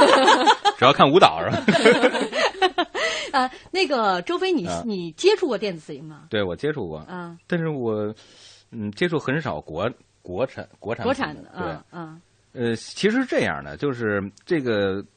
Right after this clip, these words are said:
Speaker 1: 国产的电子琴呢，是把这个，把声音拷贝过来以后呢，然后，然后用咱们国产的这些去复-，复制。
Speaker 2: 嗯。
Speaker 1: 实际上内容是一样的。呃，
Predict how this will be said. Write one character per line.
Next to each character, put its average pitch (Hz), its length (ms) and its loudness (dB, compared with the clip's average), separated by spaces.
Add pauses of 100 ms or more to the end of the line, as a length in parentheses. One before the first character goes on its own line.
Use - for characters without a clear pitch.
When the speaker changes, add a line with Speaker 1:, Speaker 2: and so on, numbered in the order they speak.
(260)
Speaker 1:
国 156 180 0
产 131 140 -4
的 90 80 -6
电 127 240 -4
子 92 80 -8
琴 82 260 -10
呢， 123 140 -2
是 - 180 -10
把 73 220 -10
这 90 180 -6
个， 85 360 -8 (880)
把 80 100 -12
声 139 180 -6
音 156 80 -2
拷 156 200 -2
贝 131 100 -2
过 98 100 -4
来 87 140 -2
以 107 100 -4
后 90 220 -6
呢， 76 220 -12 (280)
然 78 200 -10
后， 85 440 -8 (380)
然 82 180 -10
后 117 60 -4
用 98 300 -6
咱 92 100 -6
们 123 120 -4
国 117 180 -6
产 - 160 -12
的 78 100 -12
这 92 140 -8
些 113 280 -2 (540)
去 101 220 -8
复-， - 340 -20
复 - 180 -12
制。 156 280 -6 (320)
Speaker 2:
嗯。 170 260 -16 (140)
Speaker 1:
实 - 180 -8
际 190 120 -4
上 110 220 -2 (360)
内 196 140 -2
容 92 140 -4
是 98 140 -10
一 71 60 -12
样 127 260 -8
的。 - 80 -20 (540)
呃， 92 680 -8